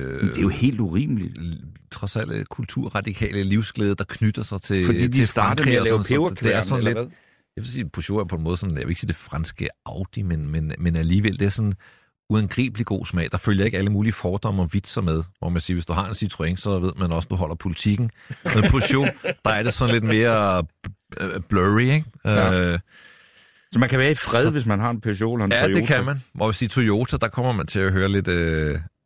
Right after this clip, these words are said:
Speaker 2: lidt flere vitser, ikke? Fordi der, der bekender man lidt mere kulør til, til småborgerligheden.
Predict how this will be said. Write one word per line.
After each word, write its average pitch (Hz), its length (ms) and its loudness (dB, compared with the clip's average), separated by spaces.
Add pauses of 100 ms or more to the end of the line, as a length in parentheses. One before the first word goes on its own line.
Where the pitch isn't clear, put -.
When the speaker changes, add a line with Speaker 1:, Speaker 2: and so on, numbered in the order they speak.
(140)
Speaker 2:
lidt 92 120 0
flere 92 260 2
vitser, 87 280 0
ikke? 98 120 -2
Fordi 85 180 -2
der, 101 120 0
der 101 160 -4
bekender 92 380 0
man 85 240 2
lidt 87 240 0
mere 87 200 4
kulør 82 360 0
til, 80 420 0
til 87 140 -2
småborgerligheden. 78 840 0